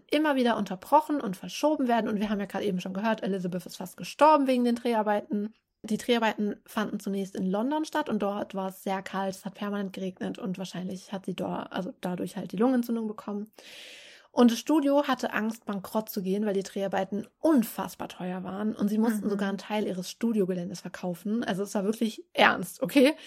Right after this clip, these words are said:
Speaker 1: Sie waren mit den Nerven am Ende und dachten sich, „So viel Unglück kann man ja eigentlich gar nicht haben bei einem Filmprojekt.“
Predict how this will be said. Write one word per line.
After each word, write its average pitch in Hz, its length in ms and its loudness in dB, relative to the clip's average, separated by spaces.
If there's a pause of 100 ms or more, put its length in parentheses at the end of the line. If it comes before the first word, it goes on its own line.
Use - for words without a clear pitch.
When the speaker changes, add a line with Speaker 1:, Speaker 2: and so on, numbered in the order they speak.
(140)
Speaker 1:
Sie 240 160 4
waren 233 180 6
mit 240 120 -2
den 196 100 0
Nerven 202 400 -2
am 190 160 0 (220)
Ende 196 560 0 (500)
und 247 320 12
dachten 226 260 2
sich, 214 200 0
„So 247 100 8
viel 240 240 6
Unglück 214 560 8 (400)
kann 233 220 2
man 254 120 4
ja 214 100 6
eigentlich 247 360 6
gar 214 160 2
nicht 233 160 2
haben 226 300 2
bei 180 80 0
einem 180 120 0
Filmprojekt.“ 233 720 -2